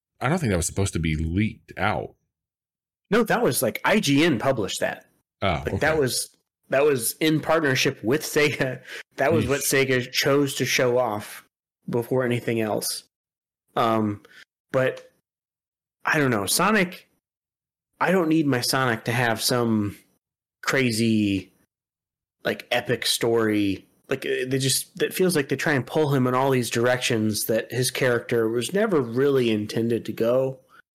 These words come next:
Speaker 2: Um, I mean, I th-, I, you know, Nintendo has done a really good job with the Mario, like, R P G games 'cause the writing is so solid, right? And they
Speaker 1: Right.
Speaker 2: aren't relying on traditional Mario mechanics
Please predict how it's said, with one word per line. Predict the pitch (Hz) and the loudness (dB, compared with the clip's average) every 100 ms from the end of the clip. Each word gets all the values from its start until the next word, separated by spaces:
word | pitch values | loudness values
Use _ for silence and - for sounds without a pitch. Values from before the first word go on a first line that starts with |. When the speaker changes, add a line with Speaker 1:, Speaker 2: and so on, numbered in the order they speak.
| _ _ _ _ | _ _ _ _
Speaker 2:
Um, | 117 107 101 98 95 95 _ - _ _ _ | -2 0 0 -2 -4 -8 _ -20 _ _ _
I | - | -4
mean, | 120 120 113 110 - - - _ _ _ - | 0 0 0 -2 -6 -20 -20 _ _ _ -6
I | 127 | -4
th-, | 113 | -6
I, | - 135 - | -4 -4 -4
you | 165 | 0
know, | 143 127 | 2 2
Nintendo | 127 208 226 147 | 0 0 2 2
has | 117 | 2
done | 113 | 0
a | 104 | 0
really | 110 110 | 0 0
good | 107 101 | -2 -2
job | 104 98 95 - | -2 0 -2 -2
with | 107 95 - - | -4 -4 -8 -8
the | 107 | -6
Mario, | 104 113 127 117 107 107 | -2 0 2 2 2 2
like, | 101 - | 0 -2
R | 107 | -2
P | 104 | -2
G | 101 107 | -2 -2
games | 98 98 98 - | -2 -4 -4 -4
'cause | 110 | -6
the | 95 104 | -4 -2
writing | 110 131 117 98 | 0 0 0 -2
is | 95 | -4
so | - 98 | -2 -2
solid, | - 98 92 95 90 | -2 0 0 0 0
right? | 104 113 117 - | -2 0 -2 -2
And | 110 101 104 95 | -2 0 -2 -2
they | 113 110 107 104 - - - - _ | -2 0 2 0 -2 -10 -20 -20 _
Speaker 1:
Right. | - 92 - - _ _ _ _ | -4 -2 -2 -8 _ _ _ _
Speaker 2:
aren't | 143 135 127 | -2 0 0
relying | 120 123 123 123 117 110 107 110 - | 0 2 2 2 2 0 0 -4 -6
on | 123 110 | -2 -2
traditional | 107 110 117 - 113 | -2 -2 0 0 0
Mario | 110 117 113 104 | 0 0 0 0
mechanics | 101 - 147 120 104 - - - - | -4 -4 0 0 -2 -4 -6 -6 -8